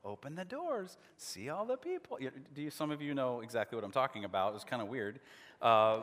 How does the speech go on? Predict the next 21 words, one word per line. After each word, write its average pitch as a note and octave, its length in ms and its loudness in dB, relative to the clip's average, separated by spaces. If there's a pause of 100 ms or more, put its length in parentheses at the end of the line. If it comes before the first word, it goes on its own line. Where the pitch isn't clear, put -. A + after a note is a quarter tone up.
but A#2+ 140 4
we B2 100 0
did C3+ 180 4
this, - 340 0 (340)
this B2 220 2
thing. C#3 500 4 (1900)
But F3 200 10
here's, A3 220 4
here's A#3 280 4
what, A#3+ 180 6
here's A#3 160 4
what A#3 100 -2
that F3 180 8
communicated. D#3 800 0 (1300)
It C#3+ 140 -2
located D3 560 2
the A#2 80 -4
church - 500 -4
as G#2+ 240 0
the G2 120 -10
building. E2+ 400 -10